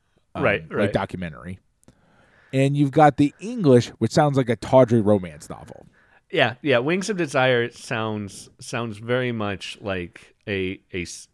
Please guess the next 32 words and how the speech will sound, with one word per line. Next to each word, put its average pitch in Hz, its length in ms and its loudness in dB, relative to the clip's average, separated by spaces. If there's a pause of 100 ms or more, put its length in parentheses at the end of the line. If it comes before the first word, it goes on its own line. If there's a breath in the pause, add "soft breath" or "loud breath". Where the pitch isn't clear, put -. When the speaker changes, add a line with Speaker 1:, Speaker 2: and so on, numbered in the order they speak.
Speaker 2:
a 92 80 -6
soap - 320 -4
opera 78 420 -6 (140)
or 151 160 2
Speaker 1:
Yeah. 117 360 2
Speaker 2:
a, - 20 -16 (1120 soft breath)
or 98 220 -2
a, 92 260 -4
a 98 140 -8
very 110 260 -2
sentimental 104 920 -4
Speaker 1:
I - 80 -20
Speaker 2:
romance 90 500 -6
movie. 87 240 -4
Speaker 1:
Yeah, 254 200 6
I 247 100 4
was 285 160 4
kind 262 220 -2
of 202 80 2
imagining 135 680 2
maybe 120 400 4
sort 127 220 2
of 113 60 0
a 107 80 2
Fabio-like 117 840 4
character 120 400 2
on 113 100 0
a 104 40 0
book 113 200 0
cover 123 340 4
with 123 180 4
it. 127 240 4